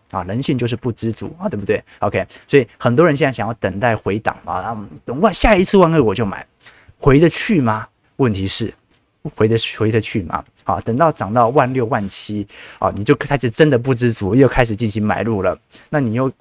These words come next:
忽略了到，到时候的景气周期的位阶，对不对？所以我觉得啊，这个挑战性是蛮高。哎，九点零四分啊，九点零四分。好了，我们看一下几个投资朋友的提问，然后我来跟大家看一下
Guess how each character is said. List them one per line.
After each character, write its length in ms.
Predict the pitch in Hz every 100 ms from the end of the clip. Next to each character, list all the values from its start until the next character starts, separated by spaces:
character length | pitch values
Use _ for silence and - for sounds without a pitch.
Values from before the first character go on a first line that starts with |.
| _
忽 280 | - - 151
略 120 | 151
了 120 | 107 107
到， 240 | 131 123 - _
到 140 | 175 131
时 120 | 110
候 160 | 127
的 120 | 107 104
景 260 | - 90
气 180 | 90 131
周 220 | - 123
期 140 | 117 104
的 80 |
位 160 | 107 98
阶， 320 | - 85 82 -
对 80 | -
不 80 | 104
对？ 120 | 87
所 120 | -
以 80 | 156 151 -
我 140 | - 113
觉 100 | 135
得 200 | 147 123 - _
啊， 180 | - 80
这 140 | - 123
个 160 | 107
挑 180 | 104 - 104
战 120 | 123
性 160 | 117
是 60 | 107
蛮 200 | 95 92
高。 100 | 101
哎， 100 | 147
九 140 | 202 220
点 140 | 165
零 120 | 170
四 140 | 170 165
分 100 | 147
啊， 60 |
九 80 | 131
点 80 | 127
零 140 | 117
四 100 | 117
分。 200 | 110 101 -
好 120 | 117
了， 60 | 131
我 40 |
们 80 | 123
看 160 | 135 147
一 60 |
下 220 | 147 127 - -
几 120 | - 113
个 100 | 113
投 160 | 110
资 80 | 123
朋 140 | -
友 80 | 101
的 340 | 104 98 92 78
提 300 | - 101 113
问， 160 | 226 -
然 140 | 104
后 200 | 127 117
我 160 | 101 101
来 360 | 98 104 110 - - - - _
跟 160 | 135 139
大 100 | 123
家 160 | 120 113
看 240 | - 156
一 40 | 101
下 280 | 117 92